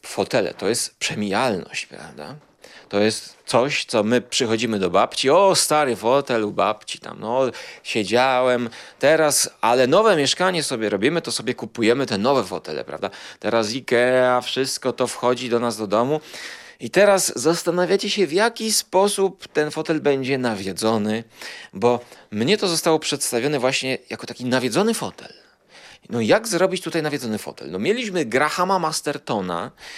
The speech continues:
i jego całą powieść bodajże, zaraz to się Krzesło nazywało, ja to chyba kiedyś recenzowałem. Właśnie to było o nawiedzonym krześle. Zresztą właśnie w całej Bibliotece Grozy mamy pełno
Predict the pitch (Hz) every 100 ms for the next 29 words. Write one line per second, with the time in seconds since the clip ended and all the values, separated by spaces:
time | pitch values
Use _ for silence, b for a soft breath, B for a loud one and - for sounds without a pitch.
0 | B - 113 156 156 160 175 170 143 139
1 | 147 143 - 104 147 139 127 - - 101
2 | 101 92 110 - 95 - 110 175 - 185
3 | 175 156 160 143 147 147 B B B 135
4 | 131 120 117 120 107 107 101 - 101 101
5 | 95 85 76 - B B 117 - - 226
6 | 208 - 131 131 104 92 139 135 127 -
7 | - 87 - - - _ B B B B
8 | - 175 208 190 190 185 208 202 185 180
9 | 185 190 190 151 190 185 180 175 - 151
10 | 170 160